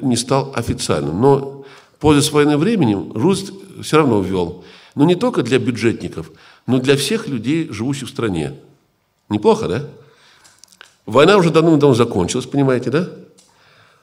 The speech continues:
А этот закон до сих пор отменили. До сих пор ещё со всех собирают тридцать девять процентов федерального налога к,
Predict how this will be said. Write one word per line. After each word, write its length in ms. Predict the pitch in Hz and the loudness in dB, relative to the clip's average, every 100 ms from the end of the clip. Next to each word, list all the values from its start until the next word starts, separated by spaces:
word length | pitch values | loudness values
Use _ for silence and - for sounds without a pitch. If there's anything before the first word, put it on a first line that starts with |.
| _ _ _ | _ _ _
А 140 | - 135 | 0 2
этот 220 | 156 151 | 2 2
закон 280 | 156 156 160 | 0 2 0
до 80 | 135 | -2
сих 140 | 139 | -4
пор 120 | 151 | -4
отменили. 360 | 139 135 104 95 | 0 0 2 0
До 100 | 110 | -4
сих 180 | 135 139 | -6 -2
пор 140 | 139 | 0
ещё 280 | 110 - 104 | 0 -4 -6
со 180 | - - | -4 -4
всех 280 | - 196 196 | 0 -2 0
собирают 560 | 131 123 143 131 - - - _ _ | -4 0 0 0 -4 -14 -20 _ _
тридцать 360 | - 160 160 139 | -4 -2 -2 -4
девять 460 | 135 123 98 92 - | -2 -2 -2 -8 -6
процентов 400 | 117 - 110 101 | -6 -4 -6 -6
федерального 440 | 110 120 101 92 | -6 -4 -4 -2
налога 340 | 110 170 214 | -2 -2 -4
к, 100 | - | -8